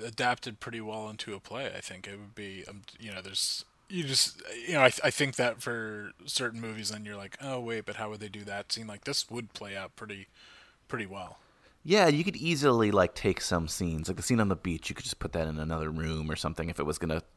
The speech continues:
Speaker 2: you know, ruin the set design or something, you
Speaker 1: Yeah,
Speaker 2: know?
Speaker 1: sure. Yeah, yeah, exactly.
Speaker 2: <laughs>
Speaker 1: Yeah.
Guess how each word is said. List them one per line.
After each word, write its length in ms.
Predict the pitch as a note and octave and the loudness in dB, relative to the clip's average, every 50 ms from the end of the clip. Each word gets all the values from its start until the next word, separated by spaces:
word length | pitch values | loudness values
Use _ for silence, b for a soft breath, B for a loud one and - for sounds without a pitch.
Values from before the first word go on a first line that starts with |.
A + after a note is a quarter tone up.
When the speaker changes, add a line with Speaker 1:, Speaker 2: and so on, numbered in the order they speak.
| _ _ _ _ _ _ _ _ _ _ _ _ - | _ _ _ _ _ _ _ _ _ _ _ _ -4
Speaker 2:
you 100 | - E2 | -2 -2
know, 100 | D#2+ D2+ | 0 2
ruin 400 | D#2+ F2 F#2+ F2 E2 E2 D#2+ D#2+ | 4 6 8 8 8 8 6 4
the 80 | D#2+ D#2 | 2 2
set 360 | - - - E2+ - - - | 2 6 8 8 8 6 2
design 500 | E2+ D2+ D2+ E2+ D2 D2 D2 C#2 C#2+ C#2+ | -4 0 2 2 2 2 2 0 -2 -2
or 60 | E2 | 0
something, 420 | - - - E2+ - - D#3 D#3 | 2 4 4 4 2 2 4 4
you 120 | C#3+ B2 F2 | 4 6 6
Speaker 1:
Yeah, 0 | |
Speaker 2:
know? 220 | E2 D#2+ E2 - | 6 8 8 8
Speaker 1:
sure. 120 | - - - | 8 6 2
Yeah, 200 | D#3+ C#3 F#2+ G2 | 2 2 0 0
yeah, 80 | G2+ F2+ | -4 -8
exactly. 440 | F2 - - A2 - - D#3+ - - B | -6 -2 0 2 4 4 4 4 2 B
Speaker 2:
<laughs> 40 | B B B B B B | B B B B B B
Speaker 1:
Yeah. 100 | B | B